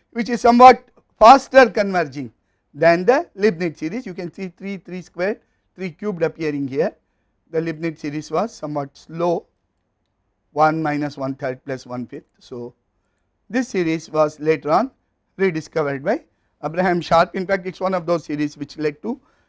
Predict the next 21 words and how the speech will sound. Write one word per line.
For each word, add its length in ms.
evaluation 600
of 180
pi 180
to, 300
uh, 180
hundred 500
decimal 360
places, 560
I 80
think, 260
towards 300
the 140
end 180
of 140
seventeenth 440
century. 280
So, 120
the 120
verse 280
of 120
Madhava, 520